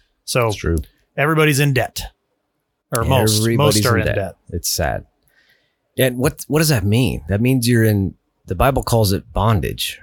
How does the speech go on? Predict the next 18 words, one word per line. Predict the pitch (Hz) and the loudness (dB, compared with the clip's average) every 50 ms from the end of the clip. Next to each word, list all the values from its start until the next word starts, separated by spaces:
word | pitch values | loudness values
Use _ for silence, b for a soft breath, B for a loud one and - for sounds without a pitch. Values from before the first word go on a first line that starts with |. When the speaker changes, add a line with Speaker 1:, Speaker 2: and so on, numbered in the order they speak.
| - | -4
Speaker 3:
right? | 82 90 101 107 107 - _ | -2 0 0 0 -2 -4 _
You | - 101 101 101 104 | -4 -2 0 2 2
are, | 101 101 98 95 90 85 - _ _ _ _ _ _ _ - | 2 2 2 2 0 -2 -4 _ _ _ _ _ _ _ -4
the | 104 87 | -4 -2
borrower | 78 101 104 110 110 113 113 110 110 110 107 107 82 | 0 2 2 2 2 2 2 4 4 2 2 2 2
is | 92 95 90 - | 0 0 0 0
slave | - - 104 104 104 104 101 101 101 95 90 - | -2 0 0 2 2 2 2 2 2 0 -2 -2
to | - 92 | -4 -4
the | - - | -2 -2
lender. | 76 87 123 147 - 55 53 - - - _ _ | -2 -2 -2 -2 -2 -4 -6 -8 -10 -14 _ _
Things | - 110 117 123 110 | -4 -2 -2 0 0
are | 117 101 | -2 -2
just | 90 110 92 - | -2 -2 -2 0
different, | - 98 - - 78 67 - - | -2 -2 -2 -4 -8 -10 -8 -8
right? | - 78 92 95 101 - _ b b b b b b b b b b b b | -6 -4 -2 -2 -4 -6 _ b b b b b b b b b b b b
So | - - 110 110 104 101 92 - _ _ _ _ _ | -4 -2 0 2 2 0 0 -4 _ _ _ _ _
free | - - - - - 147 202 | -14 -10 -6 -4 -2 0 0
yourself. | 262 - 110 - - - 57 - - - - | 0 0 0 -2 -2 -4 -4 -6 -8 -12 -16